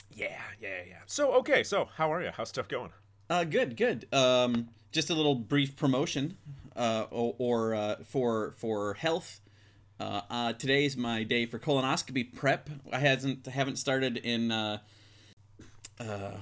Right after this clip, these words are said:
Speaker 2: well, what's the word? Ne-, I won't take the stuff until later, but Liquid Diet started today. So I figure it's food related, right? And I just
Speaker 1: I,
Speaker 2: wanted to
Speaker 1: I
Speaker 2: also
Speaker 1: did not, I did not know if you would wanna talk about this. <laughs>
Speaker 2: <laughs> Yeah.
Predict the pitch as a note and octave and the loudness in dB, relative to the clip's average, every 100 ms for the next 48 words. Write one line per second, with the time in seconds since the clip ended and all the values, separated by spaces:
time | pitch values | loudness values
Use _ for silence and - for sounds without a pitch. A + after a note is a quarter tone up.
0 | A2+ A2 G#2+ - F#2+ F#2 F#2 - - - | -6 -2 -2 -2 -6 -6 -8 -12 -18 -12
1 | - D3+ - C#3+ - - D3 D3+ F3 - | -4 -4 -4 -10 -8 2 4 4 2 0
2 | - F3 D#3+ - C3 - C#3+ A#2+ - A#2 | -2 4 4 4 2 6 4 4 -2 -4
3 | C3 A2 A2 G#2 G#2+ - - - A2 C#3 | 0 2 2 0 -2 -6 -20 -10 2 4
4 | B2 - C3+ D3+ D#3 D#3+ B2 B2+ C3 A#2 | 4 0 2 2 4 2 4 4 4 2
5 | - - G#2 F#2+ F#2+ G2+ F2+ C#2 - - | 0 -4 -4 -4 -8 -8 -6 -6 -8 -20
6 | - - - - - - A#2+ G#2+ C3 F3 | -20 -20 -20 -20 -10 0 2 4 2 4
7 | D3 A#2 - E3 A2+ G2+ G2 F#2+ G#2+ - | 2 2 0 0 0 -4 -8 -4 -4 -4
8 | - B2+ C#3 - D3+ C#3 C#3 C#3 A#2+ C3+ | 0 4 6 6 4 2 2 0 2 2
9 | C3+ C#3 C#3+ D#3+ C#3 C#3 C#3 - A#2+ A#2+ | 4 4 2 2 0 0 -4 -6 -2 0
10 | D3 C#3+ B2 A#2+ B2+ A#2+ G#2+ G2+ G2 G2 | 2 2 2 0 -2 -4 -2 -2 -2 -4
11 | F#2 F#2 G2+ - - - - - E3+ B3+ | -6 -10 -10 -12 -12 -10 -6 2 4 6
12 | - F3+ B2 | 6 6 6